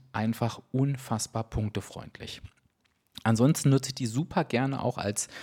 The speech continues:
Brotaufstrich. Also es gibt da eine Cheddar-Soße, eine Sweet Ketchup-Soße. Also, ähm, ich nutze die Salatdressings, da gibt es Thousand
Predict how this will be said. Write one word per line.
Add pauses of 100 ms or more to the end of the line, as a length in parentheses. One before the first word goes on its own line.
(400)
Brotaufstrich.
Also
es
gibt
da
eine
Cheddar-Soße,
eine
Sweet
Ketchup-Soße. (580)
Also,
ähm,
ich
nutze
die
Salatdressings,
da
gibt
es (100)
Thousand